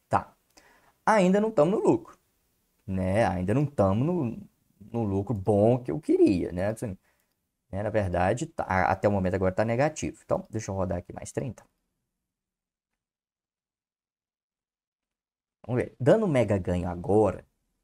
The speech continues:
aí já sai no lucro, tá? Então, é, eu poderia ter parado quando tava com cento e setenta? Poderia, normal. Mas,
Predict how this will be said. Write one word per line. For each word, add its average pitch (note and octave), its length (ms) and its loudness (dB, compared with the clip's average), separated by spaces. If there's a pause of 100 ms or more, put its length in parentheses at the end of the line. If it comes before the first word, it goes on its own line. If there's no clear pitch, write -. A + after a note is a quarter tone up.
(380)
aí G2+ 240 -2
já G2+ 120 -6
sai G2 200 -8
no A#2 100 -6
lucro, - 340 -12 (520)
tá? F#2+ 240 -6
Então, A2 360 -8 (840)
é, F#2 580 -4 (240)
eu B2 80 0
poderia C#3+ 320 2
ter C3+ 120 -2
parado F#2+ 500 -2
quando G2 220 -8
tava F#2 220 -2
com F2+ 180 -10
cento F2+ 240 -10
e - 20 -18
setenta? F#2+ 400 -8
Poderia, E3 540 -6 (440)
normal. A2+ 540 -8 (800)
Mas, B2+ 560 -4